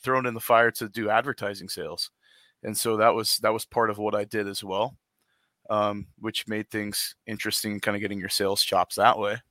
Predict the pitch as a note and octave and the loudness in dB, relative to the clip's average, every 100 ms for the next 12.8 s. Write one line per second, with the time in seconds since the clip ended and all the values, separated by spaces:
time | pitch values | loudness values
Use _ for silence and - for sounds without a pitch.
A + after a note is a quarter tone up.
0 | - A2 G#2+ - _ - - - _ - | 2 4 4 -2 _ -20 -20 -20 _ -2
1 | G#2+ G2+ G2+ G2 _ _ _ B2 C#3+ - | 2 2 0 -8 _ _ _ -4 2 4
2 | A#2 A2 G#2 A2 B2 G#2 - F2+ F2 E2 | 4 4 0 0 0 -4 -6 -8 -10 -12
3 | - G#2 G#2 G2+ - _ _ - G2+ G2+ | -16 -12 -10 -12 -16 _ _ -6 -4 -4
4 | G#2 G#2+ A2 A2 A2 G#2 G2 G#2 A2 G2+ | -6 -2 0 2 2 -2 -2 -2 0 -2
5 | - G2+ G2+ G2+ G2 F#2 - - - G2+ | 0 2 2 0 -2 2 2 0 -4 -6
6 | F2+ - G#2 A2 D#3+ A2+ F#2+ G2+ A2 G2+ | -2 -2 0 2 2 2 0 -2 -2 -4
7 | F2 - - G2 G2 F2 - G2 F#2 F#2+ | -6 -6 -4 -2 -2 -2 0 0 0 0
8 | G2 - G2+ - - - - - G2+ - | -2 -4 -8 -10 -20 -20 -8 0 2 4
9 | G2+ - - G2 G2+ - F#2+ G2 G#2 - | 2 4 4 6 4 0 -2 0 0 0
10 | A2 G2+ F#2 - _ - G2+ F#2+ G2 F#2 | 0 0 -2 -8 _ 2 2 2 -2 -4
11 | G2+ G#2 F#2 G2 F#2 - G2 G2 F#2 - | -4 -4 -2 -4 -4 -4 -2 -2 -2 -6
12 | - - - - _ G#2 G2+ | -10 -16 -16 -18 _ 4 4